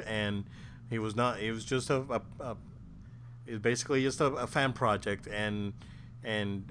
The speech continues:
Sega saw it, and he said, "Hey, do you wanna make a game out of this,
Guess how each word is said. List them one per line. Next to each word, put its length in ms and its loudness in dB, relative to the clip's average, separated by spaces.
Sega 380 4
saw 340 2
it, 140 -2
and 280 2
he 80 2
said, 280 2
"Hey, 260 4
do 60 -8
you 180 0
wanna 160 2
make 180 2
a 60 -2
game 240 2
out 160 4
of 80 -2
this, 200 -2